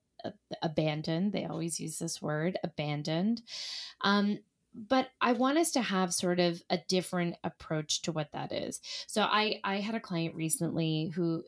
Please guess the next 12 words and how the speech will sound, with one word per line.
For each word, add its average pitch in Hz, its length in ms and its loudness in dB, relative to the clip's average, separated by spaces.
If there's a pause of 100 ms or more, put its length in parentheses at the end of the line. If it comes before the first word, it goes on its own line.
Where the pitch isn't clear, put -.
very 185 320 0
similar, 160 640 2
um, 156 480 -2 (1000)
kind 180 200 2
of 151 160 -2 (160)
experience 151 540 0
to - 80 -2
what 160 140 4
I'm 151 140 2
describing. 143 960 0
And, 165 600 2 (120)
uh, 156 460 2